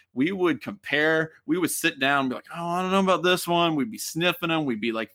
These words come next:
feeling 'em like we're, like, trying to crack a safe, but really just trying to feel around the tomatoes, see if they're the right, you know, size and ripeness. I am unbelievably snobby about tomatoes.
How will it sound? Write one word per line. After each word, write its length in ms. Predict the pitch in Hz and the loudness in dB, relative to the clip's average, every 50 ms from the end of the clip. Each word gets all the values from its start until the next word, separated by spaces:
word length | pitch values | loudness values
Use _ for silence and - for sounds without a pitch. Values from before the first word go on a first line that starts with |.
| _ | _
feeling 280 | _ 160 170 170 170 165 | _ -2 0 0 0 0
'em 80 | 156 147 | 0 0
like 200 | 127 113 104 - | 0 -2 -2 -4
we're, 140 | 113 110 104 - | -8 -12 -12 -8
like, 140 | 107 110 104 | -10 -10 -8
trying 160 | - - 135 127 | -6 -4 -4 -4
to 40 | - | -2
crack 220 | - 147 135 131 - | -2 -2 -2 -2 -4
a 40 | - | -8
safe, 420 | - - - 139 139 147 147 147 | -8 -2 0 2 4 4 2 0
but 140 | - 110 82 107 | -2 -6 -6 -2
really 240 | 113 117 123 120 | -2 0 0 0
just 140 | 113 113 - - | -2 -4 -6 -4
trying 160 | 135 123 120 | -4 -4 -4
to 60 | 110 | -4
feel 240 | - - 127 127 131 | -4 -2 0 0 2
around 200 | 135 135 135 131 | 0 0 -2 -4
the 60 | 113 | -6
tomatoes, 380 | - 127 131 143 143 135 123 - | -6 -2 0 0 0 0 0 0
see 80 | 135 | -2
if 100 | 120 117 | -2 -2
they're 80 | 123 113 | -4 -6
the 80 | 104 107 | -4 0
right, 260 | 110 120 127 131 117 - - | 2 2 2 2 0 -4 -6
you 100 | 135 117 | -10 -10
know, 80 | 107 104 | -10 -10
size 540 | - - - 127 127 131 135 135 131 120 110 | -12 -2 2 2 4 4 4 2 2 0 -2
and 160 | 107 107 107 | -6 -6 -4
ripeness. 440 | 117 127 135 120 156 147 135 - - _ _ _ _ _ _ _ _ _ | -2 -2 -2 -4 -6 -10 -10 -10 -14 _ _ _ _ _ _ _ _ _
I 160 | - 160 180 | -4 -2 0
am 160 | 185 143 123 - _ - | 2 2 0 -2 _ 0
unbelievably 1160 | 165 185 190 156 127 156 147 135 131 135 147 180 240 240 247 185 165 156 120 127 127 117 107 | 2 4 4 4 4 2 2 2 2 0 2 4 6 6 6 6 6 4 4 4 4 4 4
snobby 500 | - - 127 113 110 110 104 104 104 104 | 2 2 2 4 4 4 2 2 0 -2
about 300 | 104 98 104 98 92 - | 0 0 0 0 0 -4
tomatoes. 600 | - 120 107 101 101 98 101 98 101 101 98 | -6 -4 -2 -2 0 0 0 0 0 0 -2